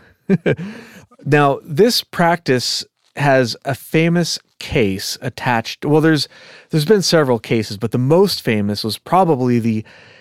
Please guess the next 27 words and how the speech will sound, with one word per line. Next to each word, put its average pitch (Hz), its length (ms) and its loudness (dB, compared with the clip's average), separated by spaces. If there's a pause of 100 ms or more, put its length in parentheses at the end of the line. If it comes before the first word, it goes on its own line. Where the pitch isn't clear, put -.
(300)
infamous 123 960 0 (260)
two 214 180 2
thousand 160 380 2
and 156 140 -2
ten 107 360 -2
flash 101 640 -2 (200)
crash. - 560 -2
Now, 135 140 0
there 185 100 6
have 214 80 0
been 185 180 0
other 165 300 2
flash 120 380 0
crashes. 120 580 -4 (480)
They 147 100 4
happen 160 380 2
every 123 280 0
year, 110 300 0
and 110 520 -2 (440)
they 117 120 2
happen 131 300 0
more 120 300 0
often 123 360 -2
than 107 120 0
you 110 80 0
might 101 240 -4
think. 127 460 -2